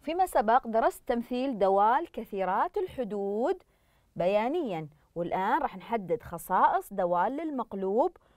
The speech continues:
ونمثل تحويلات دوال المقلوب بيانيا. المفردات الجديدة خط التقارب وخط التقارب الرأسي وخط التقارب الأفقي ودالة المقلوب والقطع الزائد.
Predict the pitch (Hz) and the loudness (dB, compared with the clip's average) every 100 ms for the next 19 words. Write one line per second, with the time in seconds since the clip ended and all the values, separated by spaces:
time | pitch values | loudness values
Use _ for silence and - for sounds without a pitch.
0 | _ 196 190 254 403 - 392 - 214 254 | _ -6 -2 0 -2 -2 -2 0 -2 -2
1 | 254 240 233 233 247 - - 180 196 196 | -4 2 4 4 0 -6 -8 0 2 4
2 | 196 202 202 - _ _ _ _ 240 294 | 2 0 -2 -8 _ _ _ _ 2 2
3 | 269 247 - 202 208 202 180 _ _ 208 | 0 -4 -2 0 2 2 -2 _ _ 2
4 | 220 240 175 151 143 160 156 180 185 - | 4 2 -4 -8 -10 -10 -8 -2 -2 -2
5 | 175 170 175 165 185 214 - 220 220 208 | -4 -6 -4 -4 -6 -8 -8 -6 -4 -2
6 | 208 214 262 349 - _ _ _ 180 196 | 2 2 2 -2 -6 _ _ _ -6 -4
7 | 180 196 - 220 160 143 - 165 175 202 | -4 -4 2 2 0 -6 -8 -6 -2 -2
8 | - - 226 320 370 _ _ - 330 - | -2 -6 -4 -4 -4 _ _ -2 0 0
9 | - 339 311 320 294 277 254 277 269 269 | -4 -2 2 4 4 0 0 -2 -2 -4
10 | 269 269 - - 160 170 190 269 359 381 | -2 -4 -8 -16 -6 -2 0 0 -2 -2
11 | 359 349 294 311 285 - - 220 196 220 | -2 -2 -2 -2 -2 -6 -2 0 0 -2
12 | 214 208 196 190 _ _ _ _ _ - | -2 2 0 0 _ _ _ _ _ 2
13 | 240 156 151 - 151 | 2 0 -2 -2 -6